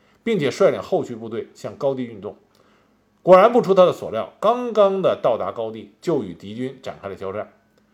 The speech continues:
在抵挡敌军轮番进攻的激战中，金佛庄赶到前沿，冒着枪林弹雨，鼓舞士气，勇敢冲杀，指挥全营官兵打退了敌人无数次的反扑，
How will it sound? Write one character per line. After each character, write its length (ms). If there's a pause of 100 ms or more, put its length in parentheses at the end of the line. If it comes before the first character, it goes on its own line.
(160)
在 200
抵 200
挡 220
敌 140
军 120
轮 300
番 160
进 180
攻 140
的 200 (380)
激 180
战 180
中， 160 (320)
金 180
佛 140
庄 300
赶 140
到 120
前 340
沿， 240 (360)
冒 180
着 80
枪 200
林 80
弹 200
雨， 200
鼓 200
舞 60
士 160
气， 240 (100)
勇 200
敢 180
冲 200
杀， 200 (380)
指 140
挥 160
全 260
营 100
官 180
兵 180
打 200
退 140
了 100
敌 140
人 120
无 160
数 160
次 140
的 80
反 200
扑， 240